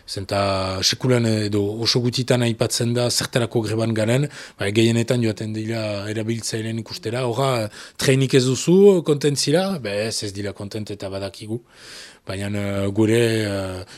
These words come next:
ekintzak, eh, baditugu justuki esplikatzeko zertarako eta guzi, eta gainera,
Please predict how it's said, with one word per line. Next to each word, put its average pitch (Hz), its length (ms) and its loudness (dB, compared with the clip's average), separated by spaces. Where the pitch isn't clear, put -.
ekintzak, 107 560 -2
eh, 98 380 -2
baditugu 117 960 -2
justuki 113 560 -4
esplikatzeko - 720 -2
zertarako 123 920 0
eta 113 160 -4
guzi, 107 380 -4
eta 117 200 2
gainera, 127 640 6